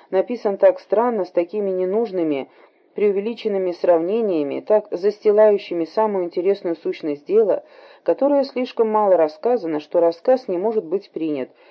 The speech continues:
и я раздумал посылать его. Возвращаю вам его и советую переделать, откинув все лишнее, только затемняющее сущность такого интересного события, и вновь прислать его ко мне.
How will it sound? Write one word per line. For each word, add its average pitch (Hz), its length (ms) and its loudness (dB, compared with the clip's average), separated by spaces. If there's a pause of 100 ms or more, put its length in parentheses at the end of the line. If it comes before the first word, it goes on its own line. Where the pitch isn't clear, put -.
(140)
и 185 80 -6
я 262 160 6
раздумал 214 480 0
посылать 160 560 -2
его. 139 400 -4 (440)
Возвращаю 220 680 2
вам 185 240 4
его 185 280 -2
и - 20 2
советую 202 720 2 (260)
переделать, 185 640 0
откинув 196 500 -4
все 196 220 0
лишнее, 175 500 -4
только 185 540 4 (260)
затемняющее 202 840 -2
сущность 202 500 -8
такого 185 380 2
интересного 175 560 -2
события, 185 720 0 (240)
и 220 100 -2
вновь 202 320 -2
прислать 190 540 2
его 165 160 0
ко 165 180 -2
мне. 143 380 -6